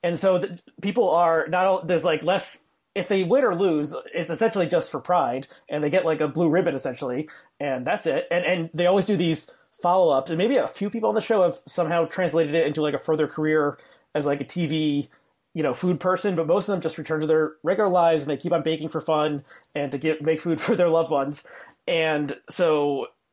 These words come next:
the stakes are so much lower, and it's not like they really need that money because they're fine. And also, like, they have time to, like, have this, you know, this hobby that they've,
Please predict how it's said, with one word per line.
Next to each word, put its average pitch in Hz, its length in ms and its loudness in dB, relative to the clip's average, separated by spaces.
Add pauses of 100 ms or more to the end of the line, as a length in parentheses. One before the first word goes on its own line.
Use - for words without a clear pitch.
the 165 220 -8
stakes 214 320 -2
are 190 60 -4
so 202 180 -2
much 175 200 0
lower, 160 420 2
and 160 240 0
it's 156 140 0
not 170 200 0
like 151 320 -2 (600)
they 170 140 -4
really 208 340 2
need 208 180 0
that 196 180 2
money 202 300 2
because 170 320 0
they're 180 320 0 (220)
fine. 214 320 2
And 202 80 -2
also, 277 220 2
like, 220 200 2
they 226 120 2
have 220 220 0
time 262 400 -2
to, 220 60 0
like, 226 180 4
have 202 160 0
this, 214 280 -2 (640)
you 202 160 -2
know, 185 100 4
this 185 140 -2
hobby 202 400 -2
that 165 220 2
they've, 175 260 -2